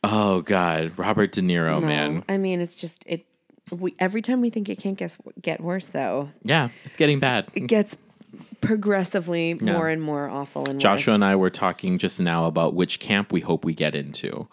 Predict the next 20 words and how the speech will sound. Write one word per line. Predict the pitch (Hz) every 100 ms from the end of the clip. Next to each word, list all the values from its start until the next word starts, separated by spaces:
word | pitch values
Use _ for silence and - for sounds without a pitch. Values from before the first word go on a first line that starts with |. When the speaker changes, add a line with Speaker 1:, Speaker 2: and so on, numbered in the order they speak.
| - -
Speaker 1:
and | 202 202 202
to | 185
make | 185 147
Speaker 2:
Mm. |
Speaker 1:
sure | 120
to | 85
bring | 80 82
our | 78
shower | - 76 69 62
shoes. | - 57 50 - -
Like, | 95 82 82 -
it's, | 101 87 - -
that's, | 107 120 120 - 156
you | 139
know, | 113 107
'cause, | 123 107 104
you | 117
know, | 92
if | 90
we're, | 95 87